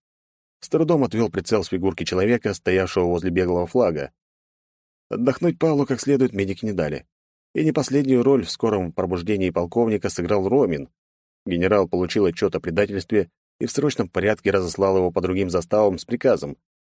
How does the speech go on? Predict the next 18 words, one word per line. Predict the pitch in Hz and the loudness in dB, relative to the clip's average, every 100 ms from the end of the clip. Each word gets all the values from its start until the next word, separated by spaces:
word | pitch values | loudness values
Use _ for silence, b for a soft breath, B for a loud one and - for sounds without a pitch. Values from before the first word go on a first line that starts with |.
| _ | _
всех, | - - 104 90 | -10 0 2 2
кто | - 90 | 0 -4
пропал | 90 85 98 85 | -4 0 0 0
без | 80 104 | 0 -2
вести | 101 85 85 | -2 -4 -2
во | 85 | 0
время | 92 95 85 | 0 0 0
боевой | 87 90 87 | 0 2 0
операции | 85 107 117 92 | 0 0 0 -2
и | |
вдруг | 85 95 85 | -2 -2 -2
вернулся, | 85 98 123 82 - _ _ _ | -2 0 -2 -2 -6 _ _ _
под | - 131 | -6 -2
прицелом | 139 - 147 131 113 | -2 0 2 2 0
высаживать | 98 - 104 98 87 | 0 0 2 0 0
из | 90 | -2
мобильных | 92 92 92 85 | 0 0 -2 -2
комплексов | - 117 120 - 104 | -2 -2 -2 -2 -4